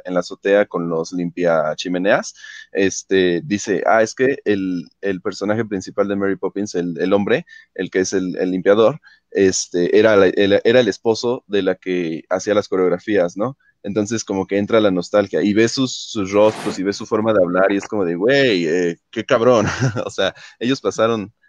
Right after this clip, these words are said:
eso, ¿no? Vivieron eso. Entonces, es como, es, es como de Toy That Made Us, pero menos informativa, como menos, eh, lógica, y un poco más emocional, en ese sentido.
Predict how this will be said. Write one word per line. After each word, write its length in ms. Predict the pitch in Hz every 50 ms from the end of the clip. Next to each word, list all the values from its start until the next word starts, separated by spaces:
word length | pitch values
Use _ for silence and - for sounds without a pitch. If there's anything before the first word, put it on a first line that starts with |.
| _ _ _ _ _ _
eso, 360 | - 110 113 113 104 80 82
¿no? 220 | 85 107 117 110 107
Vivieron 500 | 101 98 98 104 131 147 139 120 98 95
eso. 280 | 92 - - 80 - _ _ _ _ _ _ -
Entonces, 640 | - 92 90 101 101 - 117 110 110 - - - _ _
es 240 | - 98 110 110 -
como, 580 | - 143 135 120 120 107 90 85 76 - - - _ _ _ _ _ _ _ _ _ _
es, 240 | - 110 139 - -
es 160 | 135 139 -
como 200 | - 175 170 143
de 80 | 110 98
Toy 200 | - 127 127 127
That 100 | 139 131
Made 240 | 127 127 127 139 160
Us, 180 | 180 - - _
pero 240 | - 113 107 104 107
menos 420 | 107 110 117 120 127 131 139 -
informativa, 800 | 113 107 - 107 95 92 92 87 87 - 98 98 98 110 127 - -
como 180 | - 98 98 98
menos, 500 | 101 107 110 117 120 123 123 - - - _
eh, 500 | - 95 92 90 90 87 85 85 82 85 87
lógica, 520 | 92 104 104 - - 120 - - 180 220 - - - - - _ _ - 104
y 60 | 107
un 100 | 110 110
poco 240 | - 117 104 - 110
más 200 | 104 101 95 -
emocional, 560 | 107 98 92 85 - 78 80 95 92 90 - _ _ _ _ _ _ _ _ _ _ _ _ _ _
en 140 | - 95 98
ese 140 | 95 107 95
sentido. 520 | - 87 82 - 92 90 85 80 -